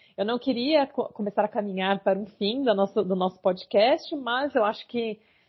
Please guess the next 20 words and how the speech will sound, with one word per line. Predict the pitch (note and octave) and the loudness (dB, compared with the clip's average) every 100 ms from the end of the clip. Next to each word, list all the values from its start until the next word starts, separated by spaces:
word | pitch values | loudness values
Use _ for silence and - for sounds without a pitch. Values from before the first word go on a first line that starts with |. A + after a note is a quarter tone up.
| _ | _
é, | G3 F#3+ | 2 4
a | F#3+ | 2
gente | G3 F#3+ - G#3+ F#3 F3 D#3+ D#3+ _ _ _ _ - | 0 -8 -2 0 0 -2 -4 -10 _ _ _ _ 0
já | G3 | 2
tá | G3+ | 0
com | G#3+ | -2
um | G#3 | -4
tempinho | G#3 G3 G#3 G3+ G3 | -6 -4 -6 -4 -2
legal, | G3+ F#3 F3 G3+ | -2 0 0 0
mas | G3+ G3 | -2 -2
o, | G3+ G3 F#3 - | -2 -2 -2 -2
o, | F#3+ | -2
a | F#3+ | -2
conversa | G3+ F#3+ G#3 | 0 0 0
tá | B3 | -2
muito, | G3+ F#3+ A#3+ A3 | -2 -4 -8 -10
muito, | G3 B3+ G#3+ | -10 -10 -10
muito | G3+ C4+ | -10 -6
legal | C4+ F#3+ F#3+ | -4 -2 -4
mesmo. | G#3 E3 E3+ G#3 | -2 -2 -4 -8